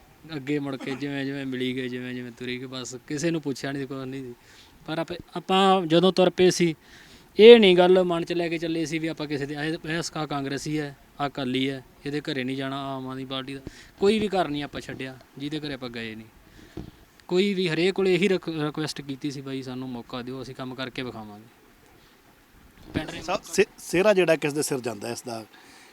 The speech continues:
Speaker 2: ਕੋਈ ਇਕੱਲਾ ਬੰਦਾ ਤਾਂ ਹੋ ਨਹੀਂ ਸਕਦਾ, ਪੂਰਾ ਪਿੰਡ ਹੀ ਹੋਊਗਾ।
Speaker 1: ਨਹੀਂ, ਸਿਹਰਾ ਸਾਰੇ ਪਿੰਡ ਦਾ ਜੀ।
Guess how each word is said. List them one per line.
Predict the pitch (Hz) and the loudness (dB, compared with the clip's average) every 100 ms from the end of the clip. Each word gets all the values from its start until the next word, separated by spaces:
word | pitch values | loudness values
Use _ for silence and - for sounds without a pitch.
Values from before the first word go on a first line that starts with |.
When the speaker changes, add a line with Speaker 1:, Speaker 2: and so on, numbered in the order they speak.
| _ - | _ -2
Speaker 2:
ਕੋਈ | 143 | 0
ਇਕੱਲਾ | 139 175 | 4 6
ਬੰਦਾ | 175 165 | 6 6
ਤਾਂ | 147 | 4
ਹੋ | 127 | 2
ਨਹੀਂ | 135 | -2
ਸਕਦਾ, | 139 143 147 | 0 0 0
ਪੂਰਾ | 135 151 | 2 2
ਪਿੰਡ | 151 147 | 2 6
ਹੀ | 175 | 6
ਹੋਊਗਾ। | 151 143 139 | 6 0 -6
Speaker 1:
ਨਹੀਂ, | 196 - - | -6 -8 -10
ਸਿਹਰਾ | - - 180 | -10 -4 -2
ਸਾਰੇ | 175 139 147 | -2 -2 -4
ਪਿੰਡ | 123 120 | -6 -10
ਦਾ | 113 | -12
ਜੀ। | 110 | -14